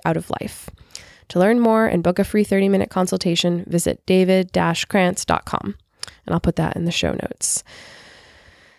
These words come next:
So in this episode, David and I talk about his work in epigenetic coaching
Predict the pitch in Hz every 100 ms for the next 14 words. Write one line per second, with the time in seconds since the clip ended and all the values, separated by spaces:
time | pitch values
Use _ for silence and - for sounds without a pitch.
0 | _ - 254 240 254 254 247 262 - 247
1 | 247 247 - 185 196 196 202 202 196 202
2 | 185 190 180 175 170 170 180 214 - -
3 | 233 226 240 233 233 226 - 220 220 226
4 | 254